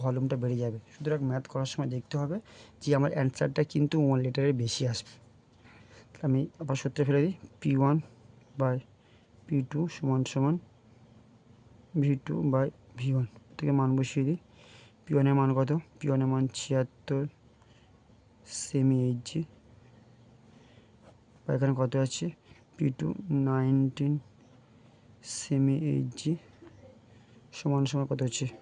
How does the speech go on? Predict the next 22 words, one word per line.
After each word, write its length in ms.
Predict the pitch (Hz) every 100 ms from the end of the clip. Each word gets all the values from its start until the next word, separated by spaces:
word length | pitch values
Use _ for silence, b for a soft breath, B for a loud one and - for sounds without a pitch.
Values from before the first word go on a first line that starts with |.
| 139
ভি 120 | 135
টুটা 240 | - 135
আমাকে 240 | 131 131 131
ক্যালকুলেট 360 | 131 123 135 131
করতে 220 | 131 -
হবে, 180 | 135 143 156 B B B B B -
আর 80 | 131
ভি 180 | 131
ওয়ান 140 | 131 131
আছে 260 | 131 143
ওয়ান 360 | 139 123 123 120 113
লিটার। 280 | 117 - 120 - -
তাহলে 180 | 135 135 - B B B B B -
সেমি 380 | - - 147 147 139
এইচজি, 200 | 135 143
সেমি 180 | - 139
এইচজি 120 | 131
কেটে 180 | 131 127
গেল, 160 | 131 135 160 - - - - - - - - - - - - - - - - - - - - -
চার 140 | - 139
নয় 320 | 131 131 131
ছিয়াত্তর, 540 | 131 - 139 - 170